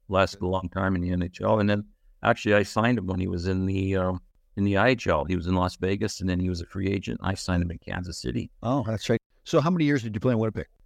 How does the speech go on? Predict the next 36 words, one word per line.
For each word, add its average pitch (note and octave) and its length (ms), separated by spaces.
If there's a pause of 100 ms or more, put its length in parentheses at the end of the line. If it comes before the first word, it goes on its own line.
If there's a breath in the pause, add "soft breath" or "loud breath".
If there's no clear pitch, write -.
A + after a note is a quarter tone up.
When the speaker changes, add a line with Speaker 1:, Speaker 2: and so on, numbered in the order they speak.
(140)
Speaker 1:
Uh, F#2 140
three A2+ 240
years A2+ 220
in A#2 80
Winnipeg. F#2+ 400 (380)
They G#2+ 80
were G#2+ 100
good. G#2 300 (160)
They G#2 100
were G2+ 100
good. G#2 220 (100)
I, G#2+ 380
I G2+ 140
enjoyed G#2+ 400
Winnipeg. G2 480
I G2 80
know, F#2+ 360 (120)
you F#2 100
know, F2 140
it's F2 140
cold A#2 400
and F#2 100
that, G#2 200
but F2+ 140
you F2+ 100
know F#2 160
Speaker 2:
Yeah. G#2+ 60
Speaker 1:
what? G#2 100
I F#2+ 120
had G2 160
an F#2 100
opportunity F#2+ 480
to E2 60
play, A2 400
and G2 120
Speaker 2:
Sure. G2 140